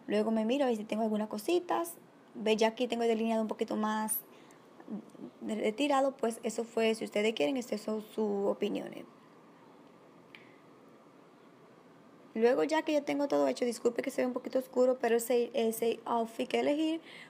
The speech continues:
porque voy a salir con mi bebé y no es que está tan caluroso, pero tengo que salir cómoda porque mi bebé se mueve mucho y tengo que andar corriendo atrás de él.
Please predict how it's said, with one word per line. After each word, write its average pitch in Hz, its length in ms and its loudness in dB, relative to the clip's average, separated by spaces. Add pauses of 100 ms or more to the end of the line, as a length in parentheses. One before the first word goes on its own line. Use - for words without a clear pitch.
(140)
porque 285 240 6
voy 269 80 4
a 262 60 2
salir 269 240 0
con 262 160 0
mi 277 100 2
bebé 269 460 2
y 247 120 0
no 233 120 -2
es 233 80 -4
que 240 80 0
está 226 260 -2
tan 247 220 -2
caluroso, 277 640 2 (560)
pero 269 340 6
tengo 247 240 -4
que 262 80 0
salir 254 360 2
cómoda 294 400 4
porque 240 360 0
mi 226 120 0
bebé 233 800 2
se - 100 -2
mueve 233 240 2
mucho 277 280 0
y 226 60 0
tengo 214 240 -2
que 220 60 -4
andar 214 180 -2
corriendo 226 380 2
atrás 233 200 0
de 269 240 4
él. 302 140 0